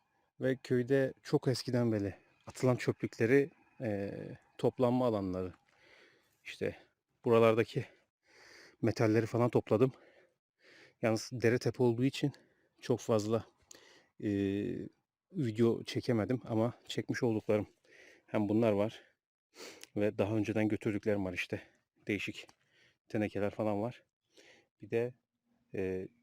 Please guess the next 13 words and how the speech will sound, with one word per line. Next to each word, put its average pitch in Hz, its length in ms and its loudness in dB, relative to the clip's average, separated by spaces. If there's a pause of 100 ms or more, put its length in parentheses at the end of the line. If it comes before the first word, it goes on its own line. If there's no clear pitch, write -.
(300)
el 131 120 -2
arabasının 113 400 2
içerisine 110 380 -4
bıraktıklarım 98 580 -2
var. 135 200 -6 (1500)
Yine 117 340 0
tabii 117 260 -4
sağda 113 340 2
solda 110 380 -2 (280)
küçük - 220 -14
küçük - 200 -12
parçalar 113 440 4
bulunabiliyor. 113 600 2